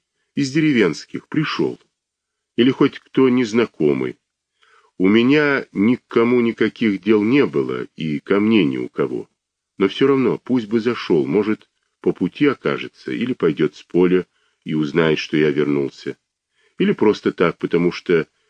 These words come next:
не к кому больше зайти. Кусь, Пражух, были бы живы, непременно б зашли. Те, кого нет в живых, самые верные. Я даже стал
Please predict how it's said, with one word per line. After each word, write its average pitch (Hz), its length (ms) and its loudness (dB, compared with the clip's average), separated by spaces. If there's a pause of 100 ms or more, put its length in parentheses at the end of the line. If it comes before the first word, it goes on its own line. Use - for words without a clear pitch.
(140)
не 95 200 4
к - 60 -6
кому 90 260 2
больше 80 380 2
зайти. 73 560 -4 (840)
Кусь, 139 400 4
Пражух, 107 720 0 (640)
были 120 220 4
бы 107 460 4
живы, 117 380 2
непременно 127 600 2
б 64 80 -8
зашли. 65 460 -6 (680)
Те, 156 180 2
кого 139 280 4
нет 147 240 4
в 90 40 -10
живых, 80 420 2
самые 147 520 0
верные. 65 580 -4 (800)
Я 98 160 4
даже 127 260 2
стал 131 440 0